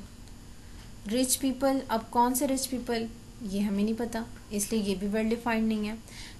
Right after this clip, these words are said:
The set of students in the seventh class, अब seventh class के student, अब उन्होंने specific बता दिया कि सेवन्थ class के students,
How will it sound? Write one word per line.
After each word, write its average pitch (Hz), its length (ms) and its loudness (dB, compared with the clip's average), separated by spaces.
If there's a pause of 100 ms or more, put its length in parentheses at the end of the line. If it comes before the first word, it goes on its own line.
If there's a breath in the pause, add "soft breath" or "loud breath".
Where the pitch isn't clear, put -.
The 240 80 2
set 254 300 4 (100)
of 277 240 4 (300)
students 254 560 4
in 240 180 4
the 240 100 4
seventh 247 460 4
class, 202 280 2 (560 loud breath)
अब 226 100 0
seventh 269 360 4
class 254 220 8
के 262 140 0
student, 247 420 2
अब 254 120 2
उन्होंने 269 220 4
specific 254 440 0
बता 247 240 4
दिया 254 140 2
कि 320 80 0
सेवन्थ 277 440 2
class 214 260 2
के 226 100 -2
students, 202 460 -4